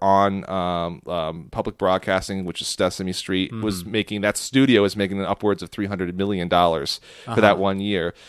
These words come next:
Speaker 1: And, I mean, that's a lot of money. I don't know, I don't know enough about the
Speaker 2: Yeah.
Speaker 1: industry to really
Speaker 2: So,
Speaker 1: say.
Speaker 2: I mean, like, the studio,
Speaker 1: Yeah.
Speaker 2: is it a private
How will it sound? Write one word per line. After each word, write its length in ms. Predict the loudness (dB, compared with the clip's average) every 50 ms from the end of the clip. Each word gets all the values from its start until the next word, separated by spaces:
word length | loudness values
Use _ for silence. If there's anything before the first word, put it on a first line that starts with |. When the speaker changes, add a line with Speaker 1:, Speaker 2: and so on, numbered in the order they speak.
| -20 -20 -20 -20 -20 -20 -20 -4 2
Speaker 1:
And, 400 | 4 6 6 8 6 4 2 0 0
I 40 | 2
mean, 100 | 4 6
that's 140 | 6 6 6
a 40 | 8
lot 180 | 8 10 10 8
of 60 | 8
money. 260 | 6 4 4 4 4
I 80 | 4 4
don't 140 | 6 6
know, 260 | 8 8 8 8 6 4
I 100 | 4 4
don't 120 | 4 4 4
know 100 | 2 0
enough 480 | 0 4 4 6 6 4 2 -2 -10 -8 -2
about 260 | 2 2 2 2 2
the 60 | 0
Speaker 2:
Yeah. 80 | 0 0
Speaker 1:
industry 320 | 2 2 2 2 2 2
to 60 | 2 2
really 180 | 4 4 4 4
Speaker 2:
So, 100 | 4 4
Speaker 1:
say. 180 | 4 4 4
Speaker 2:
I 40 | 4
mean, 80 | 4 2
like, 320 | 0 -2 -2 -6 -8 -8
the 100 | -6 -6
studio, 680 | -6 -6 -6 -4 -2 -2 0 0 -2 -4 -6 -10 -12 -8 _
Speaker 1:
Yeah. 160 | 4 6 6 6
Speaker 2:
is 60 | 4
it 60 | 0
a 60 | -4
private 680 | -6 _ -8 -4 0 2 2 2 2 0 -2 -4 -6 -8